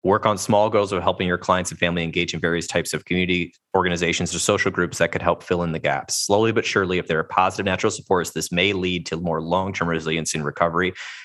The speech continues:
And we don't see people coming back into treatment, back into treatment, back into treatment. Are you ready to be trauma-informed?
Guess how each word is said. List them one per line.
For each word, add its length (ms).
And 100
we 80
don't 260
see 200
people 260
coming 300
back 280
into 160
treatment, 420
back 240
into 140
treatment, 440
back 220
into 120
treatment. 340
Are 180
you 140
ready 240
to 80
be 140
trauma-informed? 880